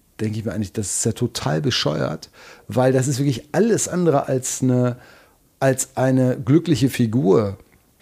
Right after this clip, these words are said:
Aber ich glaube, das wird dadurch ausgelöst, dass alle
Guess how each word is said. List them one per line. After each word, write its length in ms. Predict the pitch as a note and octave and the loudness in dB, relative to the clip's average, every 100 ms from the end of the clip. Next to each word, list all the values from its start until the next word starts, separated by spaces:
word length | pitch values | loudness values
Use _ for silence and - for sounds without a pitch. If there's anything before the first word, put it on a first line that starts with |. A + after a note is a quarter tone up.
| - - | -20 -6
Aber 640 | - C#3+ F#3 E3+ F3 F3+ - - - | 0 2 4 2 2 0 -6 -12 -4
ich 140 | C3 | 0
glaube, 220 | D3 D#3 F3 | 4 6 6
das 180 | D#3 | 6
wird 220 | C#3+ C3+ D3+ | 4 4 4
dadurch 380 | F#3 G3+ - | 6 6 4
ausgelöst, 1040 | - A#2 - - - A#2 A2+ D3+ F3 - - - - | -2 0 -2 -6 2 4 4 4 2 -2 -10 -20 -4
dass 340 | C3 D3 - - _ _ - | 0 0 -2 -6 _ _ 2
alle 640 | E3 A#3 F#3+ G#3+ A#3+ | 4 6 6 6 4